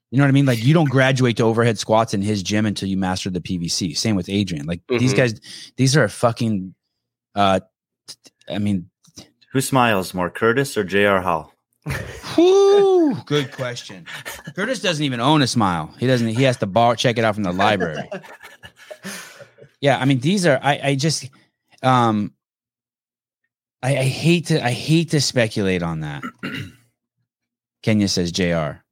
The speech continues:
Speaker 1: Yeah, Curtis. Uh, um, I, uh, have you, have you guys heard anything?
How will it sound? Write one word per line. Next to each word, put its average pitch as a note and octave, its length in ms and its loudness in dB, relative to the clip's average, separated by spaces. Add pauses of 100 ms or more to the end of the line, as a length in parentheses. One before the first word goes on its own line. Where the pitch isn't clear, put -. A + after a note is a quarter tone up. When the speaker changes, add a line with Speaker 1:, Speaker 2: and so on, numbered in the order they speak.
(180)
Speaker 1:
Yeah, A#2 180 -2
Curtis. D3+ 500 0
Uh, A#2 160 0
um, G#2+ 420 0
I, A2 360 -2 (1300)
uh, B2 80 -2 (420)
have B2+ 240 0
you, C#3 80 2
have C3+ 100 2
you D#3 200 4
guys G#3+ 240 0
heard G#3 160 0
anything? G#3+ 480 -6